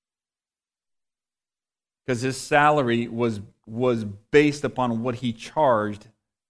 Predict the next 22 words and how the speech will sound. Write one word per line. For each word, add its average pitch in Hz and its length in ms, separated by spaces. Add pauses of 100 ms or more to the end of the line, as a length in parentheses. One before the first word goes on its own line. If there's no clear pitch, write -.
(260)
his 127 180
friends 110 380
and 101 160
family. 107 460 (2500)
And 143 200
rather 233 260
than 196 180
be 160 180
happy 190 560
that, 143 220 (120)
uh, 147 160
of 135 160
his 139 140
conversion, 151 500
they're 139 100
like, 110 200
"Pfft, - 220 (720)
really? 131 560 (1400)
Look 165 220
at 185 120
this 196 200
guy." 101 380